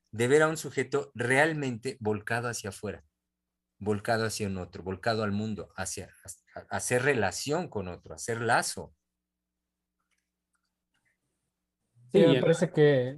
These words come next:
Speaker 2: bueno, o sea, bueno, en la cuestión de, de Freud, ahora que lo, lo mencionan, siempre me ha, eh, me ha transmitido una honradez, ¿no? En cuanto a sus afectos, eh,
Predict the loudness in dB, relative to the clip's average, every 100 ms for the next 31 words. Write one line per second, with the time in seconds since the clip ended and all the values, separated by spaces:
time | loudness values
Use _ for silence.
0 | -4 0 0 -2 -8 _ -6 -4 -4 0
1 | 2 4 2 0 -4 -2 -2 4 4 4
2 | 0 2 2 4 0 0 -4 -4 -4 -2
3 | -2 0 2 2 2 -2 _ _ _ _
4 | _ -2 2 2 4 4 4 4 2 -2
5 | -6 _ _ _ -20 _ _ _ _ _
6 | _ _ _ _ _ -6 -2 -2 -2 0
7 | 2 2 2 2 0 -2 -2 0 -2 -2
8 | 0 0 0 -4 -4 -6 -6 -6 -4 -4
9 | -4 0 0 0 0 0 -2 -6 -2 0
10 | 0